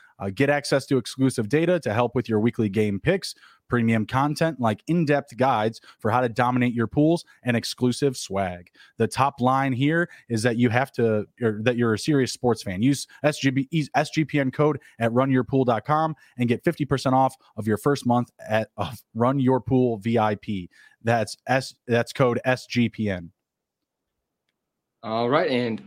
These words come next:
Speaker 2: Oz Trader is a place to compare odds from all major sports books. You can also compare the different sign-up codes and promotions from sports books to get the best deal.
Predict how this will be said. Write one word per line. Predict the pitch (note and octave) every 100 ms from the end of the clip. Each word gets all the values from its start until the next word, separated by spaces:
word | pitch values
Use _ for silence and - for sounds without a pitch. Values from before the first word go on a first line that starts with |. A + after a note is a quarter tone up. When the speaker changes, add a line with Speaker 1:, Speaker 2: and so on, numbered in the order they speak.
| -
Speaker 2:
Oz | B2 E3+ G3
Trader | - B2 A2+ B2+
is | A#2+ A2
a | A2
place | - C3 C3 -
to | C3
compare | G#2+ G2 D3+ C#3+
odds | B2+ C#3+ D#3
from | - A#2 -
all | C3 F#3
major | D#3+ C3+ B2 B2
sports | - G#2+ G2+ F#2+
books. | A2+ B2+ - -
You | A#2+
can | A#2+
also | A2+ C#3+ - C3
compare | B2 A2 B2
the | A2+
different | G2+ C3+ C3+ B2
sign-up | D#3+ F#3 D#3
codes | - A2+ A2
and | G#2+
promotions | C3+ D#3 E3+ G#2+
from | A2 G#2
sports | - A2 -
books | B2+ B2
to | G#2
get | G#2+
the | F#2+
best | F#2+ B2 C#3 -
deal. | A#2+ F2